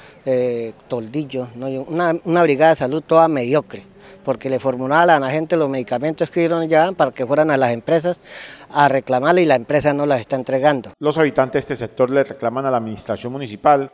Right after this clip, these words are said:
Speaker 2: que se inicien con la ejecución de los contratos de la limpieza del Caño Córdoba.
Speaker 1: Venimos a solicitar una reunión con el señor alcalde, porque si el señor alcalde no nos escucha, a nosotros la situación que ustedes pueden ir a verificar, la situación que está viviendo Gabanes uno y dos,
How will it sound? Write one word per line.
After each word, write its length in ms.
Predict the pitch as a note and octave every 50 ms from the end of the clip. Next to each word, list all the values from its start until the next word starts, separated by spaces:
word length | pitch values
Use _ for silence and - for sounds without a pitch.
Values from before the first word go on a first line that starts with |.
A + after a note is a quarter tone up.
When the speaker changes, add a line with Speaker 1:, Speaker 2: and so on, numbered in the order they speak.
| _ _
Speaker 2:
que 140 | - A2+ F#2+
se 120 | F2 G#2
inicien 360 | G2 G#2+ A2+ A2 C3 C#3+ C3+
con 140 | A#2+ D3+ C3+
la 80 | B2+ A2
ejecución 400 | A2+ G2 - G#2 - B2 A#2+ A#2
de 100 | B2+ C#3
los 140 | C3 -
contratos 400 | - B2+ G#2+ G2 A2 A2+ A2+ -
de 60 | C#3+ C#3
la 80 | C3
limpieza 400 | A#2+ A2 G2+ - B2+ B2 G#2+ C#3
del 120 | C#3 B2+ G#2+
Caño 300 | - A2+ A#2 C3 D3 -
Córdoba. 480 | - B2 G#2+ F2 D#2+ D#2+ D2+ C#2 - _ -
Speaker 1:
Venimos 460 | C3+ B2+ C3+ C#3 G3 A#3+ C4 G#3 E3
a 100 | C#3+ B2
solicitar 420 | B2+ C3 C3 B2 A#2+ A#2 - D3+
una 180 | D#3 D#3+ D#3+ D3+
reunión 300 | C#3+ C3 A#2+ A#2+ B2+ C3
con 160 | B2+ D3 C#3
el 60 | B2+
señor 240 | A2 B2 A#2 A#2+ B2
alcalde, 420 | C3 B2+ A#2 - C#3 B2 A#2 G2+ - - _ _ - - - - - - - -
porque 280 | F3 E3 D3+ - D#3+ D3
si 160 | E3+ F3+ E3
el 80 | D#3+ C#3+
señor 280 | - F3 F#3+ G#3+ A3
alcalde 380 | A3 G3+ - G#3 G3+ G3+ G3+ G3+
no 140 | G3 G3 G3
nos 100 | F3+ C#3+
escucha, 440 | C3 - - - D3 - - - - - _ _ _ _ - - - - - - - -
a 100 | - C3+
nosotros 380 | C3 C3 A#2+ E3+ F3 - F#3+ F#3
la 80 | E3 C3+
situación 420 | C3+ B2 - B2 G#2+ B2+ D3+ D#3
que 100 | - D#3
ustedes 300 | C#3 - - F#3 G3+ F#3+
pueden 240 | - - F#3+ F3 F3+
ir 140 | F3+ F3 E3
a 40 |
verificar, 380 | D3 C3+ B2+ A#2 A#2+ - - D3
la 60 | D3+ C#3+
situación 380 | C3+ A#2 - A2+ G#2+ C3+ C3+
que 80 | - C#3+
está 160 | - C#3 C3+
viviendo 320 | C#3 C#3 C#3+ C#3 C#3 C3+
Gabanes 340 | A#2 A#2 A#2 B2 C3+ C#3 C3
uno 160 | C3+ C3+ C3
y 60 | C3 B2
dos, 260 | B2 C3 B2 -